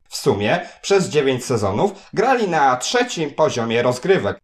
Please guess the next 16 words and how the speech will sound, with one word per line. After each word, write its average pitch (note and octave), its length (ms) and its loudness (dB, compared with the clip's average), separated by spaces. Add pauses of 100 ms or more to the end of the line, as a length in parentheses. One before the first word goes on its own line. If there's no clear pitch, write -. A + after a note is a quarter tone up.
gdzie F3+ 180 2
zadebiutowali D3+ 680 2
w B2+ 80 -6
latach C3+ 400 0
tysiąc D3 400 -2
dziewięćset C3+ 480 -2
pięćdziesiąt A#2+ 420 -2
sześć B3+ 400 -2
tysiąc G3+ 400 0
dziewięćset A#2+ 460 -2
pięćdziesiąt A#2 500 -4
osiem. - 340 -2 (200)
Po A#3 140 4
chwilowym D#3+ 500 0
regresie C3 460 0
formy E3+ 460 0